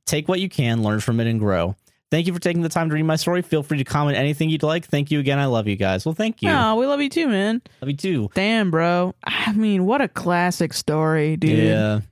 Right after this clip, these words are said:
Speaker 2: Classic. Classic. I'm glad it was short.
Speaker 1: Yeah, I'm glad that, like, you know, yeah, not a lot of time was, like, wasted, you know?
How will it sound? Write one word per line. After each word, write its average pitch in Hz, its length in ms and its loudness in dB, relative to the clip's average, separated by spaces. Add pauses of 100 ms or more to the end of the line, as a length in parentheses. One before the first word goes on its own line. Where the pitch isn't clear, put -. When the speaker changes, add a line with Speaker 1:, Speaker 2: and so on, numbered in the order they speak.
(140)
Speaker 2:
Classic. 202 800 0 (520)
Classic. 330 840 0
I'm 233 200 -2
glad 285 260 2
it 294 80 2
was 190 140 2
short. 170 480 0 (500)
Speaker 1:
Yeah, 233 220 2
I'm 220 100 0
glad 247 180 0
that, 185 200 2
like, 147 180 2
you 160 60 2
know, 131 180 2
yeah, 139 180 2
not 151 180 2
a 156 40 2
lot 117 280 2
of 113 80 -2
time 107 280 0
was, 98 180 -2
like, 95 240 0
wasted, 95 500 0
you 98 140 0
know? 92 320 2